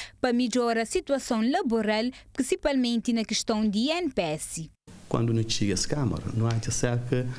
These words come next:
Speaker 2: de quarenta e dois mil contos em dívidas com o I N P S. Ou seja, uma dívida que vem desde dois mil e dez com o I N P S. Mas,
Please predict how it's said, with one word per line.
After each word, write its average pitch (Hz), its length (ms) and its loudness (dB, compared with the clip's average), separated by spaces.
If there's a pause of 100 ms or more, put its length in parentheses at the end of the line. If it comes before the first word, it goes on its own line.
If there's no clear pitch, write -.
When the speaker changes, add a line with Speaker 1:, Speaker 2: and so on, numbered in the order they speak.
(320)
Speaker 2:
de 131 140 2
quarenta 156 720 0
e 180 120 2
dois 147 340 0
mil 160 260 2
contos 123 800 0 (140)
em 156 100 4
dívidas 123 380 2
com - 140 0
o - 20 4
I - 40 2
N 110 120 2
P - 120 -2
S. - 380 -6 (680)
Ou 107 80 2
seja, 160 380 0
uma 135 120 2
dívida 151 380 0
que 160 160 -2
vem 135 220 2
desde 160 360 0
dois 143 240 0
mil 165 220 2
e 180 80 2
dez - 460 -4 (920)
com - 120 -2
o - 20 -2
I - 40 -2
N - 100 -2
P - 160 -6
S. - 260 -4 (280)
Mas, 151 400 -2